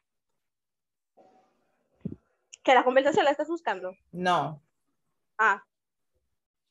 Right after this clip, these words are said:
Speaker 2: Ah, lo que pasó fue, sí.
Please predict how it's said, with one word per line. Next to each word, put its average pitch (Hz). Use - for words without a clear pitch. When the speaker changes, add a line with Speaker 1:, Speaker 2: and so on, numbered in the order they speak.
Speaker 2:
Ah, 180
lo 190
que 196
pasó 190
fue, 165
sí. -